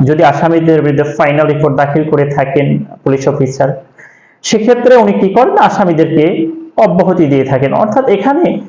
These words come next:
আসামি পক্ষের যিনি অ্যাডভোকেট থাকেন, আসামি পক্ষের যিনি উকিল থাকা-, থাকেন, আহ, তিনি এখানে তাদের অব্যাহতির আবেদন করে থাকেন। এবং এখানে দায়রা জজ বিবেচনা করে দেখেন যে আসলে, আহ, ওনাদেরকে অব্যাহতি দেওয়া যায় কিনা,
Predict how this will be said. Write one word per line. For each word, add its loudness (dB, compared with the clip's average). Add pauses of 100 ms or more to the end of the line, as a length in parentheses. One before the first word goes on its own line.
(160)
আসামি 0
পক্ষের 0
যিনি 2
অ্যাডভোকেট 0
থাকেন, -2
আসামি 0
পক্ষের -2
যিনি 0
উকিল 2
থাকা-, 0
থাকেন, 0
আহ, -4
তিনি 2
এখানে 0
তাদের 2
অব্যাহতির 0
আবেদন 0
করে 2
থাকেন। -2 (920)
এবং 2
এখানে 2
দায়রা 6
জজ 2
বিবেচনা 0
করে 0
দেখেন 2
যে 2
আসলে, 0 (260)
আহ, 2
ওনাদেরকে 2
অব্যাহতি 0
দেওয়া 4
যায় 2 (100)
কিনা, -2